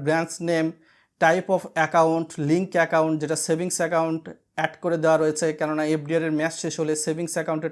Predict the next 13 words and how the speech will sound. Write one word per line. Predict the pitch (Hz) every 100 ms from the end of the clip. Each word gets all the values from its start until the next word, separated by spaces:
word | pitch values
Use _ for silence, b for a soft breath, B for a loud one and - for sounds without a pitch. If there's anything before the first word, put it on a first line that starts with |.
| 156
টাকা | 160 139
ঢুকে | 143 156
যাবে। | 147 151 147 b b b b
তারপর | 156 156 160 175
অ্যাকাউন্ট | 160 175 175 165 165
টাইটেল, | 160 160 165 156 151 - 151
অ্যাকাউন্ট | 147 165 160 156
কী | 180 175
নামে | 165 160
খোলা | 160 156
আছে | 151 156
সেটা, | 160 151 151 147 - _ _ _
টেইনর, | 185 180 175 160